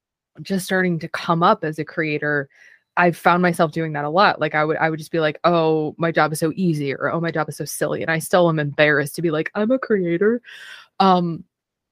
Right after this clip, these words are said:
but yeah, like, there's so much work. There's so much work that goes into it outside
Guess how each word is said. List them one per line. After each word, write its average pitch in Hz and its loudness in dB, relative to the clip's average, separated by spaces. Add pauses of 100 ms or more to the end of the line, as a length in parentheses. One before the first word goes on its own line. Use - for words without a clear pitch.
(220)
but 202 2
yeah, 254 6
like, 170 -2
there's 208 -4
so 226 -2
much 170 -4
work. - -20 (100)
There's 196 -6
so - -4
much 208 -2
work 180 -4 (440)
that 185 0
goes 175 2
into 180 2
it 160 -2
outside 175 0